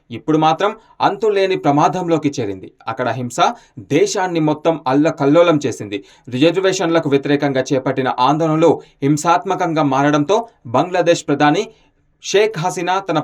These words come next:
పదవికి రాజీనామా చేసి దేశం విడిచి వెళ్లిపోయారు. ఈ నేపథ్యంలోనే తన సోదరి షేక్ రెహానాతో కలిసి సైనిక హెలికాప్టర్లో భారత్కు వచ్చిన ఆమె ఉత్తరప్రదేశ్లోని గజియాబాద్లో హిండన్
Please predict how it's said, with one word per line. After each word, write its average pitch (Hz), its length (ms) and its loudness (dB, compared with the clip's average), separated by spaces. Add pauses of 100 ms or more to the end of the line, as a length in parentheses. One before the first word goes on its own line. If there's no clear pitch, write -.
పదవికి 165 400 2 (120)
రాజీనామా 147 600 2
చేసి 147 260 2 (480)
దేశం 185 340 4
విడిచి 156 280 2 (140)
వెళ్లిపోయారు. 127 580 2 (360)
ఈ - 20 6 (100)
నేపథ్యంలోనే 143 600 2 (280)
తన 135 180 0 (120)
సోదరి 170 360 4 (320)
షేక్ 190 300 0
రెహానాతో 185 520 0
కలిసి 151 260 -2 (380)
సైనిక 202 360 2 (100)
హెలికాప్టర్లో 160 600 2 (180)
భారత్కు 151 420 0
వచ్చిన 139 220 -2 (140)
ఆమె 170 160 0 (360)
ఉత్తరప్రదేశ్లోని 196 720 0 (260)
గజియాబాద్లో 156 640 2 (300)
హిండన్ 175 340 0